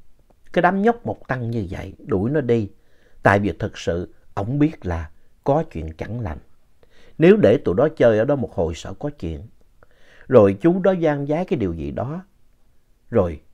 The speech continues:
bỏ đi về nhà. Sáng hôm sau, chú Chính cùng với hai thằng con trai của chú mới đem đồ ra để cúng ngay cái chỗ đó. Chú lội xuống ngay cái mé sông, ngay cái đoạn mà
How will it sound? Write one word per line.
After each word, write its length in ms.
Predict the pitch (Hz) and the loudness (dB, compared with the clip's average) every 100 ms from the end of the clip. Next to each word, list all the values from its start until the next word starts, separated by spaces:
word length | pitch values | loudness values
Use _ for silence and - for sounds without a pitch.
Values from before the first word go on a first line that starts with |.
| _ | _
bỏ 220 | 87 87 | -6 -6
đi 140 | 127 110 | -8 -10
về 140 | 82 80 | -10 -12
nhà. 360 | 82 - - _ _ _ _ _ _ _ - _ - - - - - - - | -14 -18 -20 _ _ _ _ _ _ _ -20 _ -20 -20 -20 -20 -20 -20 -16
Sáng 440 | - 202 233 277 | 0 4 4 4
hôm 220 | 214 175 165 | 6 4 2
sau, 360 | - 156 147 - | -2 0 0 0
chú 180 | 196 190 | -2 0
Chính 240 | 202 208 226 | -2 -2 -4
cùng 340 | - 101 85 | 0 0 0
với 100 | 104 | -4
hai 320 | 151 147 143 135 | -4 -4 -6 -6
thằng 240 | 101 69 | -8 -6
con 180 | 113 120 | -8 -8
trai 240 | 127 120 117 | -6 -6 -6
của 120 | 120 | -8
chú 240 | - 139 165 - - - - _ - - | -6 -6 -8 -14 -20 -20 -20 _ -14 4
mới 160 | 160 | 6
đem 360 | 151 147 139 123 | 8 6 4 2
đồ 220 | 95 78 | 2 2
ra 220 | 107 120 | -2 -2
để 180 | 101 82 | -4 -6
cúng 400 | - 131 156 190 - _ _ - _ | -4 -6 -6 -10 -16 _ _ -20 _
ngay 160 | 131 110 | 2 2
cái 160 | 135 - | 0 -2
chỗ 200 | 80 90 | -2 0
đó. 360 | 113 135 165 - _ _ - - - - | -4 -6 -12 -18 _ _ -20 -20 -20 2
Chú 120 | 214 | 6
lội 220 | 165 104 113 | 10 10 8
xuống 240 | 196 202 | 0 2
ngay 100 | 160 | 2
cái 160 | - 180 | 2 0
mé 180 | 185 | -2
sông, 320 | 202 160 147 143 | 0 0 2 0
ngay 100 | 135 | 0
cái 160 | 175 | 0
đoạn 300 | 117 85 110 | 2 2 2
mà 160 | 95 | -2